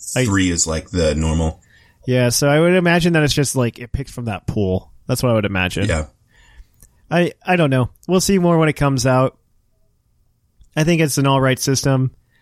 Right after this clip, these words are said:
Speaker 1: I, I think the
Speaker 2: <clears throat>
Speaker 1: Pokemon Go players will enjoy it.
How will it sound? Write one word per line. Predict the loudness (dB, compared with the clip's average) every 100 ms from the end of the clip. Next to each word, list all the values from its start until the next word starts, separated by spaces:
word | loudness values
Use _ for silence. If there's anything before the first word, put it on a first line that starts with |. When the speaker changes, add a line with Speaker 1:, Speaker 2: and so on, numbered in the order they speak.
| _ _
Speaker 1:
I, | -2 0 0 -4 _ -4
I |
think | 0 0
the | 0
Speaker 2:
<clears throat> |
Speaker 1:
Pokemon | -2 -2 -2 0
Go | -2 -2
players | -4 -4 -4 0
will | 2 2
enjoy | 2 2 2
it. | -2